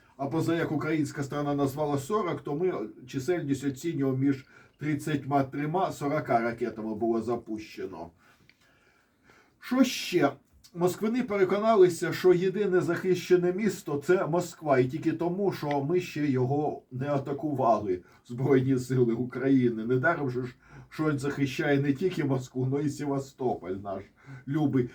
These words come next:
Ви мені часто піняєте, я відволікусь, чому я Шольца так всує згадую.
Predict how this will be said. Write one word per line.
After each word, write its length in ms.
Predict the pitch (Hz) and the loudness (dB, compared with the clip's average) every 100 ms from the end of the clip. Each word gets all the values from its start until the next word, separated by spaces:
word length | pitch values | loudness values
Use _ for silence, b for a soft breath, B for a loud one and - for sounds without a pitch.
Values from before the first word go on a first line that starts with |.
| B B | B B
Ви 100 | 156 | -4
мені 280 | 175 185 185 | 0 4 4
часто 400 | 180 185 175 180 | 6 2 2 0
піняєте, 580 | 165 185 214 185 143 147 | 0 -2 0 0 0 -2
я 100 | 147 | 0
відволікусь, 800 | 143 127 147 147 135 143 127 - | 0 0 0 -2 0 0 0 -2
чому 500 | 160 160 170 151 135 | -6 -2 0 0 2
я 380 | 135 139 117 123 | 2 2 2 -2
Шольца 380 | 175 170 143 | -4 -4 -2
так 220 | 123 123 120 | -2 -4 -4
всує 380 | - 131 117 | -6 0 0
згадую. 600 | 107 110 123 107 110 107 | 0 -2 -2 -2 -2 -2